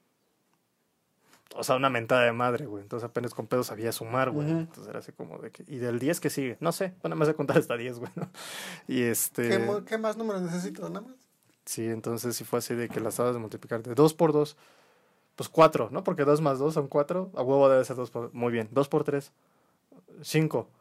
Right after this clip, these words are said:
Speaker 1: No, porque esta tabla de multiplicar no es suma. A ver, otra vez, dos por una, tres.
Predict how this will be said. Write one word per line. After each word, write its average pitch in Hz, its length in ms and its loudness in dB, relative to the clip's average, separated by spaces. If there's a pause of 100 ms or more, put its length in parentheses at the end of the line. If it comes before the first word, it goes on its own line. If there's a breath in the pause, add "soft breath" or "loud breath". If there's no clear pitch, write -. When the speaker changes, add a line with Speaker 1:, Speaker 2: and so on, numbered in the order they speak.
(160)
Speaker 1:
No, 139 480 10
porque 131 220 0
esta 135 140 0
tabla 139 140 2
de 139 60 4
multiplicar 120 400 -8
no 127 60 -8
es 120 80 -8
suma. 123 320 -10
A 117 60 4
ver, 117 160 6
otra 139 240 4
vez, 131 260 0 (240 soft breath)
dos 151 160 2
por 160 180 2
una, 190 300 -2 (400)
tres. 123 320 2